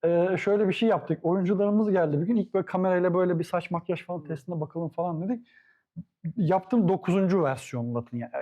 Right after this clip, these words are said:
Speaker 1: lat yaptım dedim de bu arada şey yani hani evde var olan görsellerim var benim daha önce çektiğim projelerden. Onların üzerinde denemeler yaptım. Onlar da çalıştı. Yani çal-, güzel çalışıyordu. Çok da böyle efektif bir şey. Fakat şöyle bir sorun var.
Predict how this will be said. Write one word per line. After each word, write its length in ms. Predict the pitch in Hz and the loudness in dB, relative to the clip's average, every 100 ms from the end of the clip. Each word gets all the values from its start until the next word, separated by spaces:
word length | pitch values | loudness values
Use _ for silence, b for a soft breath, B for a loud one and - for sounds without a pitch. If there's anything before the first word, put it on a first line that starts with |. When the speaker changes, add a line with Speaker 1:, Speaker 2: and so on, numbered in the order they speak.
| 165 | -2
Speaker 1:
lat 320 | 160 190 - | 0 0 0
yaptım 340 | 202 196 202 202 | -2 0 2 2
dedim 240 | 240 262 | 4 4
de 160 | 190 151 | 4 4
bu 120 | 165 | 2
arada 140 | 175 | 0
şey 240 | 170 202 180 | 0 0 0
yani 200 | 143 123 | 0 0
hani 200 | 151 143 B B | -2 -2 B B
evde 300 | 190 202 202 | 0 2 2
var 160 | 202 208 | 2 2
olan 260 | 208 208 190 | 2 2 2
görsellerim 640 | 196 196 208 202 208 196 | 2 2 0 0 2 2
var 160 | 156 135 | 2 0
benim 140 | 143 | 0
daha 140 | 156 | 0
önce 100 | 165 143 | -2 -4
çektiğim 360 | 151 - 156 | -8 -8 -6
projelerden. 680 | 170 170 180 147 143 277 269 B B B | -2 -2 0 0 0 0 -2 B B B
Onların 400 | 190 226 233 226 | 0 2 2 2
üzerinde 580 | 247 214 185 196 269 285 - _ _ - | 2 2 4 4 4 2 -4 _ _ -2
denemeler 440 | 269 269 262 262 226 | 2 4 4 4 4
yaptım. 300 | 180 180 302 | 2 2 2
Onlar 340 | 285 220 208 | 4 4 2
da 80 | 311 | 2
çalıştı. 560 | 311 302 - 202 135 - - | 0 0 0 -2 -2 -6 -4
Yani 320 | 156 139 147 | 0 0 -2
çal-, 200 | - 311 | 0 2
güzel 280 | 233 285 262 | 4 4 4
çalışıyordu. 640 | 190 160 - 156 135 127 b b b | 2 0 2 2 2 -2 b b b
Çok 220 | - - | -6 0
da 80 | 226 | 2
böyle 120 | 254 | 2
efektif 400 | 214 233 240 190 | 0 0 -2 -2
bir 60 | 139 | -4
şey. 240 | 131 113 b b b | -6 -10 b b b
Fakat 160 | 233 254 | 0 0
şöyle 200 | 240 247 | 0 0
bir 40 | |
sorun 180 | 233 254 | 0 0
var. 160 | 208 | 2